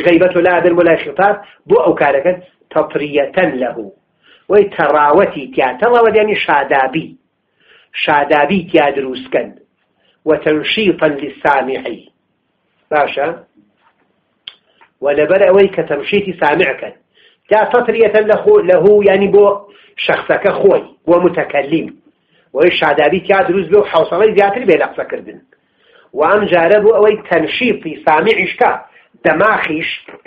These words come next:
نەشاد لە سامعە پەیاکە تا گوێی لێ بگرین.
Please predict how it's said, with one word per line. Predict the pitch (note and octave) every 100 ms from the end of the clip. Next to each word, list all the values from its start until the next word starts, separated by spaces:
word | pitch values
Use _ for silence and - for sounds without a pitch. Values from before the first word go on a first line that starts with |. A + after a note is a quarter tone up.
| - - D#3+
نەشاد | D#3 - G#3+ F3+ D#3+
لە | -
سامعە | D#3 D3+ G3+ F3 E3 -
پەیاکە | F3+ G#3 E3 D3+ F#3+ - _ -
تا | F#3 D#3+
گوێی | A3+ A#3+
لێ | C#3+ -
بگرین. | G#2+ F#2+